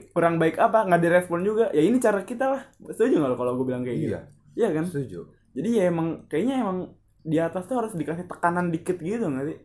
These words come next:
Speaker 1: Biar ada pergerakan gitu.
Speaker 2: Iya, makanya.
Speaker 1: Kalau kita terlalu santun, <clears throat> dia juga mikir kayak, "Ya udah sih, rakyat dikit santai-santai aja," gitu.
Speaker 2: Aha,
Speaker 1: Ya kan?
Speaker 2: kayak nggak ngerasain apa-apa gitu ya.
Speaker 1: Mm-mm.
Speaker 2: Tapi kalau misalkan lo nih posisi orang atas,
Speaker 1: Mm.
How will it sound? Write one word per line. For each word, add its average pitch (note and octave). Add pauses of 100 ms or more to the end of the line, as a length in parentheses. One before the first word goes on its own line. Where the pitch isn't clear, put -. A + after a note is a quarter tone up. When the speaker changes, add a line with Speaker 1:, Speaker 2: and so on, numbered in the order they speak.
(100)
Speaker 1:
Biar D3+
ada E3
pergerakan F3
gitu. B2+
Speaker 2:
Iya, F#2
makanya. E2+
Speaker 1:
Kalau C#3
kita E3
terlalu E3
santun, F3
<clears throat> D#3+
dia G3+
juga D#3+
mikir C#3 (100)
kayak, C3+ (520)
"Ya F#2+
udah A#2+
sih, F3+
rakyat A2+
dikit C3+
santai-santai G#2
aja," F2
gitu. B2+
Speaker 2:
Aha, G2
Speaker 1:
Ya -
kan? D3
Speaker 2:
kayak G#2
nggak G2+
ngerasain G2+
apa-apa G2+ (100)
gitu G#2
ya. D3
Speaker 1:
Mm-mm. F3 (200)
Speaker 2:
Tapi B2+
kalau G3
misalkan B2
lo C#3
nih F3+
posisi A2
orang G#2
atas, G#2+
Speaker 1:
Mm. G#2+